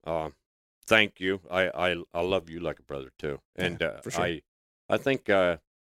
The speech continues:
Speaker 1: I think I realized that the first five minutes that I,
Speaker 2: <laughs>
Speaker 1: we talked.
Speaker 2: Yeah, we shared, we shared, we've, we've shared some,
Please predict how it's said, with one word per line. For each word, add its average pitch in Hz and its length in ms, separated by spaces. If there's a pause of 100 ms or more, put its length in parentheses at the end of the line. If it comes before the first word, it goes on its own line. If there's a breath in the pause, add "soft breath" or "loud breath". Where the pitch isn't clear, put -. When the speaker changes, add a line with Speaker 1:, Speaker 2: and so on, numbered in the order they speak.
(160)
Speaker 1:
I 113 60
think 147 220
I 92 60
realized 87 720
that 87 200
the - 140
first 82 300
five 80 200
minutes 78 340
that 71 100
I, 78 240 (1000)
Speaker 2:
<laughs> - 920
Speaker 1:
we 101 160
talked. - 520
Speaker 2:
Yeah, 113 200 (560)
we - 60
shared, - 360
we 117 100
shared, 117 280
we've, 117 240
we've 117 180
shared 120 180
some, 110 260